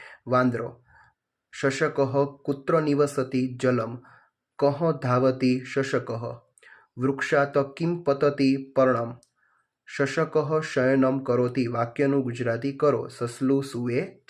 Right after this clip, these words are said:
છે. કૌંસમાં આપેલા શબ્દોમાંથી યોગ્ય શબ્દ પસંદ કરી ખાલી જગ્યા પૂરો. વને એકઃ શશકઃ નિવસતિ. શશકઃ ભીતઃ ભવતિ. શૃગાલઃ આગચ્છતિ.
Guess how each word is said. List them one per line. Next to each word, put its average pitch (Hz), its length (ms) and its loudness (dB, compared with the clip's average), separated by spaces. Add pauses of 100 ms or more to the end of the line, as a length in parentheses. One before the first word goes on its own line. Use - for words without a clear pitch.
છે. - 260 -4 (640)
કૌંસમાં 147 400 2
આપેલા 143 320 4
શબ્દોમાંથી 135 680 0
યોગ્ય 143 260 -2
શબ્દ 139 260 -2
પસંદ 127 380 -4
કરી 131 220 -2
ખાલી 123 280 -2
જગ્યા 123 540 -4
પૂરો. 127 380 -2 (580)
વને 139 420 2
એકઃ 143 680 0
શશકઃ 139 680 -2
નિવસતિ. 123 840 -2 (360)
શશકઃ 151 720 0
ભીતઃ 123 240 -2 (460)
ભવતિ. 120 520 -2 (1000)
શૃગાલઃ 147 880 2
આગચ્છતિ. 123 840 -2